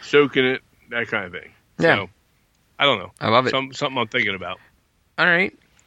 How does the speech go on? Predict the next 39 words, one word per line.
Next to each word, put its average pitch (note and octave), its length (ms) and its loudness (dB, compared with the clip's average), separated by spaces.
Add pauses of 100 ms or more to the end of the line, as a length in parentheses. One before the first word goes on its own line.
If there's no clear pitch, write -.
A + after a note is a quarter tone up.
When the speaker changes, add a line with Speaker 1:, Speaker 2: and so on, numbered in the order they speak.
(280)
Speaker 2:
Next F#3 260 0
Speaker 1:
If - 60 2
I G#3 40 4
Speaker 2:
one. F3+ 100 4
Speaker 1:
have C3 40 0
enough A#2+ 160 -2
time A2 220 -4
in A2 40 -8
my G2 100 -10
life. F2+ 260 -12
Speaker 2:
Next G3 200 2
one G3+ 160 2
is E3 260 2
a D3+ 180 2
real C#3+ 240 2
question G#2+ 380 0
from, F#2+ 140 -8
from A2 260 -2
James. G#2 380 0 (440)
What - 160 2
type B3 180 2
of G#3 80 4
mics D#3+ 360 2
are C#3+ 100 4
you C3 180 4
using? A#2 460 2
I'm C#3 160 2
looking D#3+ 280 0
at C3+ 80 -4
getting C#3+ 320 0
a C3 100 2
Blue B2+ 240 2
Yeti B2 320 0
X - 280 -2
for A2+ 140 0
live A2 240 2
streaming. G2+ 320 2 (760)
Um, D#3+ 480 4
Speaker 1:
Oh. F3 180 -2